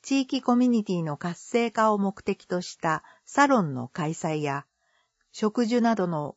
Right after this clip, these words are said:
環境保全活動、福祉施設への慰問活動など、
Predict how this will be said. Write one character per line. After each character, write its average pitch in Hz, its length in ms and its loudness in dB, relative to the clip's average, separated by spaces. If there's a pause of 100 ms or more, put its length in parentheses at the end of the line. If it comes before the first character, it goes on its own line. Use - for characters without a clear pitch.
(120)
環 262 240 0
境 254 320 2
保 240 160 0
全 214 240 0
活 190 280 -8
動、 - 300 -10 (800)
福 - 240 -2
祉 240 260 -2
施 - 20 -6
設 - 460 -2
へ 160 120 0
の 143 320 -8 (180)
慰 190 80 2
問 254 300 2
活 262 240 -2
動 190 180 2
な 160 160 -4
ど、 - 220 -12